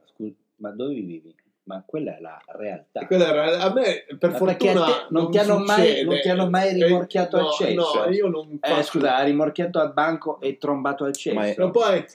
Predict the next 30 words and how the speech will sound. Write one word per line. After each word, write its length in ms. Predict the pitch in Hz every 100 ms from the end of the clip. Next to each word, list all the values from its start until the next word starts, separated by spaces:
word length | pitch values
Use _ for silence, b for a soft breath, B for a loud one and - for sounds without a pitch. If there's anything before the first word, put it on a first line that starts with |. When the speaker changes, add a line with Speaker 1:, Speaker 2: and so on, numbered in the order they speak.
| -
Speaker 2:
anche 260 | 180 185
Tales 320 | 180 180 175 -
from 260 | 147 143
the 60 | 151
Loop, 220 | 185 180
non 140 | 117
so 100 | -
se 60 | 139
ve 60 | 131
lo 60 |
Speaker 3:
Ma 60 | 113
è 20 |
Speaker 2:
ricordate. 260 | 110 107 95
Speaker 3:
una 80 | 110
cosa 160 | 113 113
Speaker 1:
Oh, 40 |
Speaker 3:
tipica 320 | 147 120 123 123
Speaker 1:
Madonna, 160 | 110
Speaker 3:
dei 80 | 110
Speaker 1:
che 60 | 117
Speaker 3:
Nordic 200 | 110 131
Speaker 1:
porcheria, 320 | 104 123 120
Speaker 3:
Noir. 120 | 120 107
Speaker 1:
sì, 180 | 135 131
me 40 |
lo 60 | 113
Speaker 2:
No, 80 |
la 80 | 220 -
Speaker 1:
ricordo 200 | 139 147
Speaker 2:
serie 240 | - 269